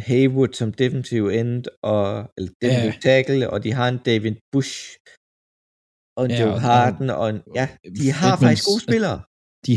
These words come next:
Speaker 2: har gode spillere, altså det har de virkelig, det forsvar der. Øh, og det, det forsvar, der har båret dem hele sæsonen, og så
Speaker 1: Ja.
Speaker 2: sti-, Chiefs går ind, og så de kaster seks touchdowns på dem. Øh, det er for vildt. Det er det virkelig.
Speaker 1: Og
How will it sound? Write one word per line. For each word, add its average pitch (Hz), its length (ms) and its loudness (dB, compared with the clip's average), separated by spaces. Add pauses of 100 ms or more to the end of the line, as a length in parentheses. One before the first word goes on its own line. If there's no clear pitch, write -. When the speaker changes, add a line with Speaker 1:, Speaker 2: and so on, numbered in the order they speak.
Speaker 2:
har 175 140 6 (180)
gode 131 260 4
spillere, 127 380 4
altså - 160 -8
det 120 80 0 (100)
har 147 220 2
de 120 60 2 (140)
virkelig, 120 240 -2 (380)
det 113 180 0
forsvar 117 400 -4
der. 107 80 -6 (840)
Øh, 107 140 -4
og - 80 -4
det, 120 80 4 (180)
det 110 80 2 (100)
forsvar, 151 220 4
der 110 100 0
har 104 100 -12
båret 139 160 4
dem 123 120 2
hele 127 160 4
sæsonen, 120 360 4
og - 120 -6
så 127 80 4
Speaker 1:
Ja. 117 80 0
Speaker 2:
sti-, - 680 -10
Chiefs 143 300 2
går 120 160 2
ind, 120 80 2 (100)
og 113 100 0
så - 40 -6 (100)
de 127 40 0 (160)
kaster 131 260 0 (180)
seks - 160 -6 (100)
touchdowns 107 460 -2
på 131 100 6
dem. 113 80 0 (920)
Øh, 85 180 0 (400)
det 120 120 0 (120)
er 92 120 -6
for 107 120 -6
vildt. 95 180 -4 (400)
Det 123 100 2
er 117 80 4
det 113 120 4
virkelig. - 180 -2 (1080)
Speaker 1:
Og 120 60 4